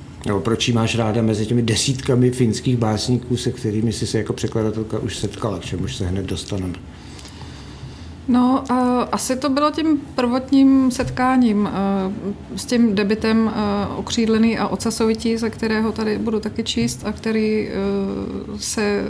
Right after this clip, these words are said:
Speaker 2: chystá do Fra. Eh, tak, eh, je to asi nejstarší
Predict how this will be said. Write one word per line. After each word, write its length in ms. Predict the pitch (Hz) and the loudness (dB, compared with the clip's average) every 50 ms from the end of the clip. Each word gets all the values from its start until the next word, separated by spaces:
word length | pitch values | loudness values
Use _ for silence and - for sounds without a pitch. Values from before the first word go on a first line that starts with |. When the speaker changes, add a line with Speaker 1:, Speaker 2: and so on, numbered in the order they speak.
| - 208 | -6 -4
Speaker 2:
chystá 560 | - - 208 - - - 214 208 220 226 220 233 | -4 -4 -4 -4 -4 -4 -4 -2 -2 -4 -4 -4
do 100 | 220 226 | -4 -4
Fra. 280 | 220 - - 220 214 220 - - - - - - - - - - - | -2 -2 -2 -2 -2 -4 -6 -10 -12 -10 -10 -10 -12 -12 -12 -8 -4
Eh, 440 | 196 202 208 202 196 202 208 - 202 - - - - - - | -2 0 0 0 -2 -2 -4 -6 -8 -10 -14 -16 -16 -14 -8
tak, 300 | - 220 220 220 - - | -6 -6 -6 -6 -4 -2
eh, 260 | 220 214 208 208 208 - - - - - - - - - - - - - - - - - - - - - | 0 0 2 0 0 -2 -4 -10 -14 -16 -16 -16 -16 -16 -16 -18 -18 -14 -14 -14 -14 -14 -16 -12 -4 -2
je 140 | 202 220 | -2 0
to 180 | 214 233 226 - | 0 0 0 0
asi 420 | 214 208 - 240 233 220 214 - 123 123 113 - - - - - - - - - | 0 0 0 2 2 2 2 0 -2 -6 -8 -10 -12 -16 -18 -18 -18 -16 -6 -2
nejstarší 800 | 214 220 214 214 - 226 214 - - - - 220 220 220 214 | 0 0 0 0 -2 -2 -2 -2 -2 -2 0 0 2 2 2